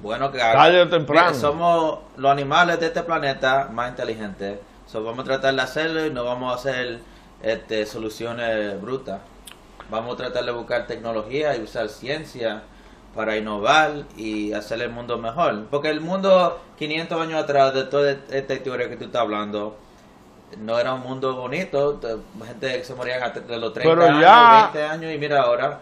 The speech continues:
Speaker 1: a los ochenta.
Speaker 2: en mil setecientos y pico, ya Malthus, eh, Thomas Malthus,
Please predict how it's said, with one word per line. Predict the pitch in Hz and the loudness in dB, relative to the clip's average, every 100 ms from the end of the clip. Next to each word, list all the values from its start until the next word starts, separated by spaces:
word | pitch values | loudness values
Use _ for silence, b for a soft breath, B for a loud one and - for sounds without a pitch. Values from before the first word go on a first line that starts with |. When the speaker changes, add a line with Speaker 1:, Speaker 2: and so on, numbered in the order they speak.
| - | -14
Speaker 1:
a | - | -10
los | 110 107 | -4 -4
ochenta. | 107 117 123 135 123 | -4 -8 -8 -8 -8
Speaker 2:
en | 139 165 | -6 -4
mil | 165 190 | -4 -2
setecientos | 214 214 190 - 190 180 170 | -2 -2 -4 -2 -4 -4 -8
y | |
pico, | 151 156 139 135 143 | -2 -2 0 2 2
ya | 135 160 156 117 | 6 8 8 4
Malthus, | 127 151 180 139 135 123 - _ - _ _ _ _ _ _ - - _ _ _ _ _ _ _ - | 2 4 4 2 -2 -4 -6 _ -20 _ _ _ _ _ _ -20 -20 _ _ _ _ _ _ _ -4
eh, | 123 123 113 98 80 - - _ _ _ _ _ _ | 0 2 0 -2 -6 -12 -20 _ _ _ _ _ _
Thomas | 165 190 165 143 | 4 6 6 0
Malthus, | 143 147 131 131 | 2 0 0 -6